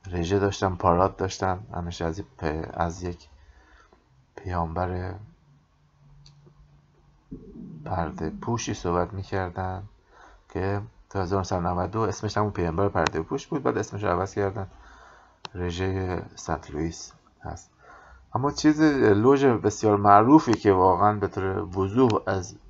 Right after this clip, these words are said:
مقنع اصلاً الگو گرفته از شخصیتشو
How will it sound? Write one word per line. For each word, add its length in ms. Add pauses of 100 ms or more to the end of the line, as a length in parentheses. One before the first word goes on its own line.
(380)
مقنع 640
اصلاً 200
الگو 380
گرفته 400
از 240
شخصیتشو 960